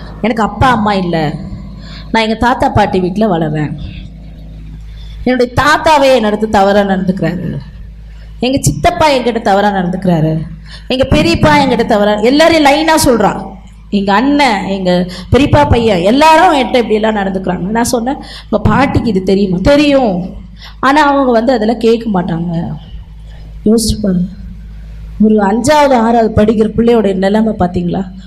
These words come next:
ஒரு, ஒரு தாத்தா பாட்டி வீட்டுல இருக்கும்போது, "சரி, நீ இங்க எப்படி இங்க வந்த?" இவ கிளாஸ்ல போகும்போது, ஸ்கூல் படிக்கும்போது எதையுமே கவனிக்க மாட்டாளாம். அதை ஏதோ யோசிச்சுட்டு உட்காரும்போது அவங்க மிஸ் இதே மாதிரி கோவப்பட்டு ஒரு நாள் உட்கார வச்சு கேட்டாங்க, "நீ ஏன் இப்படி இருக்க?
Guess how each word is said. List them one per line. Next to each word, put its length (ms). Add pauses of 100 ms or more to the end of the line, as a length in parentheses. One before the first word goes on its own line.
ஒரு, 320
ஒரு 160
தாத்தா 380
பாட்டி 280
வீட்டுல 240
இருக்கும்போது, 420 (380)
"சரி, 240
நீ 220
இங்க 140
எப்படி 260
இங்க 160
வந்த?" 600 (760)
இவ 140
கிளாஸ்ல 580
போகும்போது, 340
ஸ்கூல் 320
படிக்கும்போது 640
எதையுமே 400
கவனிக்க 440
மாட்டாளாம். 380
அதை 200
ஏதோ 140
யோசிச்சுட்டு 460
உட்காரும்போது 460
அவங்க 160
மிஸ் 260 (460)
இதே 300
மாதிரி 280
கோவப்பட்டு 420
ஒரு 100
நாள் 140
உட்கார 280
வச்சு 180
கேட்டாங்க, 540
"நீ 120
ஏன் 180
இப்படி 160
இருக்க? 460